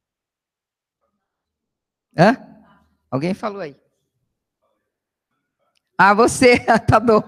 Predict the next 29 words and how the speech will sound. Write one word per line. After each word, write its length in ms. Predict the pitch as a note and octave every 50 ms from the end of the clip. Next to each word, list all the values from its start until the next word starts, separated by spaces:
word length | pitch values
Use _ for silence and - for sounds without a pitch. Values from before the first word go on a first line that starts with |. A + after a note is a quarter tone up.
| - - - - - -
Pode 240 | - G#3+ A3+ A#3 C#4+
falar, 380 | E4+ - D#4+ A#3 A3+ A3+ A3+
Zé, 260 | A3+ A3 G3+ F#3 F#3
tudo 280 | F#3 - A#3+ A3+ B3 G#3
bem. 380 | - B3 A#3+ - - G#3+ F#3+ - - - - C#4 D4 C4+ A3 -
O 120 | G#3 A#3+
Zé, 440 | A#3 A3+ B3+ B3 - D#4+ F#4 - - - C4+ B3+ G3+ -
o 120 | - G#3 A#3
Zé 280 | - G#3 A#3 B3 B3+
da, 180 | A#3 A3+ A#3+ A#3
da, 500 | A3 G3 A3+ A3+ A3 G#3 E3+ A2+ A#2+ _ - - F3 E3 - _ _ _ _ _
eu 280 | - E3 F3+ G#3 G#3+ G#3+
amo, 220 | G3 F#3 F3 D#3 _ -
olha, 440 | D#3+ F3+ F#3 F3 D#3+ D3 C3+ B2 A#2+ _ _ _ _ _ _ - - _ _ _ _ _ _ _ _ _ _ _ _ -
não, 640 | F3 F3+ F#3 G3 G3+ G#3 G3+ F3+ C#3+ B2 B2+ - -
não, 260 | - D#3+ D#3+ D#3 - -
o 120 | - F3 F3
Zé, 760 | E3+ C3+ C#3 E3 E3+ F#3+ A3 A3+ G#3+ F#3 D3 A2+ - _ _ _ _ _ _ -
ele 120 | F3 F3+
é 80 | A3 A#3
formado 680 | G#3+ - C4 C4+ C4 B3 A#3+ A#3+ A#3+ A#3+ A#3+ G3+ G3
nisso 240 | G#3 G3+ G3+ - G3
aqui. 420 | E3+ - - E3+ D3 B2 A#2+ C3+ _ _ _ -
<laughs> 840 | E3+ - - F#3 - _ - F#3 - _ _ - F3+ E3 _ _ _ _ _ _ _ _ _ _ _ _ _ _ _ _ _ _ _ _ _ - C#4+ D#4+ E4 C4+ -
Ele 240 | F#3 G3 G3 A3+ -
fica 380 | - - A#3+ A#3+ - - B3 G#3+
ali, 320 | G#3 G#3 A#3+ B3 B3 -
às 140 | G3+ G3 F#3
vezes, 280 | G#3+ G#3+ A3+ G3+ G3+